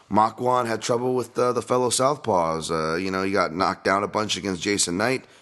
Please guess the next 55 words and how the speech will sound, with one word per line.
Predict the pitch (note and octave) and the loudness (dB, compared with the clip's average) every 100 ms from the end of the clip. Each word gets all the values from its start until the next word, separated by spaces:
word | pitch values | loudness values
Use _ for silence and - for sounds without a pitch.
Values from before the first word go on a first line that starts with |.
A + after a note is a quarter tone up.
| _ | _
who | A2 | -4
was | G#2+ | -2
fighting | A#2+ B2 | -2 -2
from | A2+ B2 | -4 -6
the | A2+ | -2
Southpaw | C3 B2+ A#2+ B2 | 0 -2 0 0
stance, | A2+ C3 C3 B2 - | 0 -2 -2 -2 -6
and, | F#2 A2 A2+ | -2 -2 2
uh, | A#2 A2+ - - - - _ | 2 0 -4 -20 -20 -20 _
lost | G#2 A2 A#2 - | 2 2 2 -2
to, | - B2 A#2+ | -2 0 0
uh, | A#2 | 0
lost | A2 A#2 B2 A#2+ | 0 2 2 0
and | A#2 | -2
was | A#2 | -2
losing | A2 A2+ A#2 | -2 -2 -4
stan-, | - A#2 - - | -2 -2 -2 -6
uh, | E2+ - _ | -8 -8 _
striking | - - - C3 A#2+ B2 | -8 -4 0 0 -2 -4
exchanges | A#2+ - E2+ E2 F#2 B2 - | -4 -6 -4 -4 -4 -4 -4
to, | F#2+ G2+ G2+ | -2 0 0
um, | G2 F#2+ F#2+ D#2+ _ _ _ _ _ - - _ - - _ - _ - _ - - - - _ _ | 0 0 -4 -10 _ _ _ _ _ -10 -10 _ -12 -12 _ -16 _ -20 _ -20 -20 -20 -20 _ _
Arnold | G#2+ A2+ A#2 | 0 0 0
Allen." | G#2 B2+ G#2 A#1+ - | 0 0 -2 -8 -10
So | - G#2+ G2 F#2+ F#2+ | -4 0 2 2 0
I | E2+ G2 | 0 0
was | G2 | 0
like, | D#2+ F#2+ - | -4 -6 -4
and | G2+ | 0
Mark | G#2+ B2 | 0 0
Grundy | - B2+ C3+ | -2 -2 0
is | A2 G2 | 0 -2
like, | F#2+ | -4
oh, | A#2+ A#2+ | -6 -6
you | A2+ A2 | -4 -2
know, | |
he's | A2+ | 0
actually | A2+ A2+ A#2+ | -2 -2 -4
one | A2+ | -4
of | |
the | G#2 | -4
few | A2+ | -4
English | A2+ A#2+ A2 | -2 -2 0
guys | A#2 A2 | 0 0
that | G2+ | -2
can | G#2+ | -4
really, | A2 A2 | -2 -2
really | G2 A2 A#2+ | -2 -2 0
wrestle. | A2 A#2+ - F#2+ | 0 0 -2 -4
He's | E2 | -2
got, | F#2 | -2
like, | F2 F#2 | -2 -2
really | G#2+ G#2 | -2 -2
legit | G2+ F#2 G2 | -4 -4 -6
credentials. | - F#2 G2 G2 B2 A#2 - | -4 -2 -2 0 0 0 -4